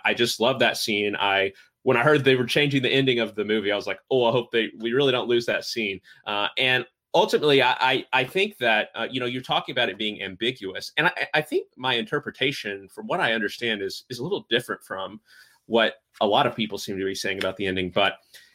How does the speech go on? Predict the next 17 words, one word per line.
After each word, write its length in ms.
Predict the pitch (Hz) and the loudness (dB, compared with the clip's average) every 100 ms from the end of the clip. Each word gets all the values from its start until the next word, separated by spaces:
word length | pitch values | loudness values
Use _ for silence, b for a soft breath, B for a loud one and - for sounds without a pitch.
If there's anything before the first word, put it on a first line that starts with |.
| B | B
you, 140 | 151 190 | 2 4
you 160 | 165 | 2
talk 260 | 170 208 233 | 4 4 4
about 180 | 190 156 | 4 4
it 60 | |
being 220 | 131 131 | 4 4
ambiguous, 720 | 98 104 131 143 104 98 95 - | 2 2 2 2 0 0 0 -2
whether, 540 | 107 104 101 98 95 b _ | 0 2 4 2 0 b _
you 60 | 101 | -8
know, 100 | 85 | -6
Jo 340 | - 110 104 | 2 4 6
ultimately 400 | 101 110 90 104 | 4 0 -2 -4
marries, 760 | 90 95 104 110 107 104 - - B - | -2 0 2 2 2 0 -6 -12 B -14
um, 580 | 95 92 90 92 - - _ _ _ _ _ _ | -10 -8 -8 -10 -16 -20 _ _ _ _ _ _
marries 360 | 110 107 107 104 | -2 2 2 0
Professor 420 | 113 110 104 101 | -2 0 0 -2
Bhaer 420 | 87 123 151 156 | 0 2 4 2